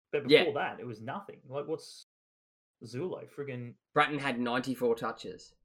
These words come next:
Speaker 1: Sixteen out of, sixteen out of eighteen passes completed.
Speaker 2: Yeah,
Speaker 1: He
Speaker 2: but
Speaker 1: had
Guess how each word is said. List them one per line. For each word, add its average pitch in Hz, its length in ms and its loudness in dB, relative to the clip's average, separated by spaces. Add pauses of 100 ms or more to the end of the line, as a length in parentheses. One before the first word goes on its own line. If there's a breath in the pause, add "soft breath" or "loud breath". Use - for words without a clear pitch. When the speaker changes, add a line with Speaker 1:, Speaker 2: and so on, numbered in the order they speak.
(760)
Speaker 1:
Sixteen 180 480 -8
out 147 140 -2
of, 123 180 -4 (840)
sixteen 170 400 -12
out 139 60 -6
of 123 100 -8
eighteen 127 340 -4 (100)
passes 117 360 -10
completed. 117 560 -10 (340)
Speaker 2:
Yeah, 143 140 6
Speaker 1:
He 143 40 -2
Speaker 2:
but 170 120 10
Speaker 1:
had 175 180 0